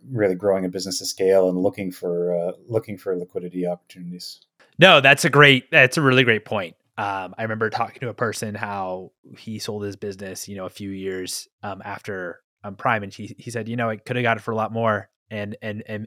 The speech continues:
Speaker 2: and, and had a lot more successful exit if I sold, uh, uh, earlier," and kinda, and, and kinda kicking myself. So,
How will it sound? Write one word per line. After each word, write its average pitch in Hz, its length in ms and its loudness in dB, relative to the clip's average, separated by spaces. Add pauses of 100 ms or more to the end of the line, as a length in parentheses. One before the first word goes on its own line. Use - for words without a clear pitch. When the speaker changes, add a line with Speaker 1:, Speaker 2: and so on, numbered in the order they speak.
Speaker 2:
and, 107 220 -6
and 107 260 -6
had 113 160 -2
a 110 60 0
lot 107 160 -4
more 110 100 -4
successful 104 480 -10
exit 104 220 -10
if 101 60 -14
I 98 40 -10
sold, 95 280 -14 (280)
uh, 113 120 -6 (140)
uh, 101 260 -2 (420)
earlier," 131 440 8
and 117 220 0
kinda, 123 240 2 (160)
and, 127 260 2
and 127 140 2
kinda 120 180 0
kicking 120 220 -4
myself. 98 380 -6
So, 113 260 -2